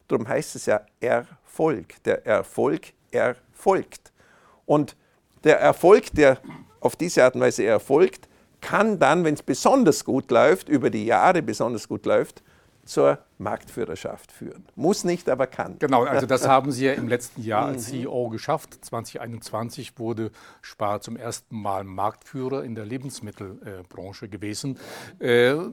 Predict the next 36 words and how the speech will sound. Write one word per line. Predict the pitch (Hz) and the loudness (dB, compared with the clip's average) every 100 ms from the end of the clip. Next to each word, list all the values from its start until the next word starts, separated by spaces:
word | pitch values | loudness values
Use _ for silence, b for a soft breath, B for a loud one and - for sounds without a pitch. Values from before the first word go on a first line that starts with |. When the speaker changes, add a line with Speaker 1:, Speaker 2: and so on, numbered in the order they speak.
| - _ _ | -14 _ _
Speaker 2:
unsere | 320 180 143 | -6 -4 -2
deutschen | 135 131 147 175 156 | 2 2 2 -4 -10
Zuschauer | - 175 - 151 147 135 | -10 -10 -2 0 2 2
kennen | 156 180 | 0 0
vielleicht | 180 123 104 | -2 -6 -4
noch | 123 | -6
nicht | 131 135 - | -4 -8 -8
so | 143 | -10
viel | - 139 147 151 | -10 -6 -4 -4
über | 175 131 131 | -6 -6 -6
Ihre, | 139 127 123 120 113 B B _ - - - | -4 -4 -2 -4 -8 B B _ -20 -16 -8
äh, | 143 | -6
über | 139 269 139 | -6 -8 -12
Ihre | 143 123 | -10 -10
Firma, | - 165 110 98 | -6 -6 -4 -8
Herr | 95 101 | -8 -12
Drechsel. | - 110 - 151 | -6 -6 -2 -2
Speaker 1:
Ja. | 143 B 135 | -4 B -10
Speaker 2:
Deshalb, | 123 135 131 | -4 -4 -4
ich | - | -6
habe | 135 | -4
mir | 143 | 0
mal | 127 | 0
ein | 123 - | 0 0
paar | 127 120 | 0 0
Zahlen, | - 127 113 131 156 | -2 0 2 0 -4
äh, | 202 156 143 | -8 -6 -6
notiert. | 139 123 - 147 143 B B B | -8 -10 -6 -2 -2 B B B
Spar | - - 117 123 127 | -20 0 2 2 2
hat | 127 127 | -2 -4
fünfzehnhundert | - 156 - 151 127 123 131 117 107 | -8 -10 -8 -8 -6 -4 -4 -4 -6
Supermärkte | 139 156 135 135 - 135 | -10 -10 -6 -6 -6 -10
und | 113 | -10
Hypermärkte | 139 135 139 139 - | -10 -10 -10 -12 -14
in | - 123 | -14 -14
Österreich, | 165 - 139 135 156 147 | -14 -14 -8 -6 -6 -10